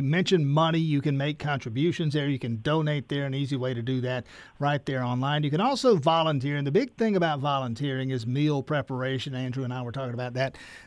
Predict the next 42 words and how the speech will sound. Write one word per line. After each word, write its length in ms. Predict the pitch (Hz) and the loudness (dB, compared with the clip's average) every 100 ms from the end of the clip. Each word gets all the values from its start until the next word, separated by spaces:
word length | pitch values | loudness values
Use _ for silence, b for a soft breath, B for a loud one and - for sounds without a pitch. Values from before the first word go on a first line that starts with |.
| - | -2
during 200 | 147 139 | 0 0
the 60 | 123 | 0
break 360 | 147 151 151 | 2 0 0
there. 260 | 143 135 143 | -4 -4 -4
Just 260 | 156 147 | -4 -6
any 260 | 170 160 170 | -4 0 2
number 280 | 165 165 160 | 0 0 2
of 120 | 139 | 2
ways 300 | 123 139 147 | 0 -2 -2
that 160 | 131 156 | -2 -4
you 80 | |
can 120 | 147 135 | -2 -2
help 260 | 139 123 | -4 -2
out. 180 | 135 143 | -2 -2
They, 140 | 143 | -4
they 240 | 139 139 131 | -4 -6 -4
gots 320 | 131 156 - | -4 -4 -4
to 120 | 185 | -4
eat 280 | 202 196 - | -2 -4 -4
down 240 | 131 117 | -4 -4
there, 180 | 117 120 | -4 -4
dinner 360 | 120 139 147 139 | -4 -4 -4 -4
and 260 | 139 127 | -6 -4
breakfast, 560 | 139 151 - 131 120 - | -2 -4 -4 -6 -4 -4
uh, 240 | 127 123 | -4 -4
day 260 | 120 131 135 | -4 -4 -4
and 140 | 131 | -4
night 240 | 131 139 127 B B | -4 -6 -8 B B
for 120 | 147 | -6
these 240 | 131 123 - | -4 -4 -6
folks. 400 | - 117 117 - | -6 -6 -4 -4
Uh, 120 | 147 | -4
congratulations 1000 | - 165 180 277 226 220 208 208 196 151 | 0 2 2 2 4 4 4 2 2 0
and 140 | 139 | 0
best 240 | 139 175 - | 0 0 -2
of 80 | 139 | -2
luck 200 | 156 170 | -2 -2
with 120 | 143 | -4
this 180 | 135 - | -2 -2
new 160 | 143 135 | 0 2
move. 160 | 151 - B | 0 -2 B
Uh, 80 | B | B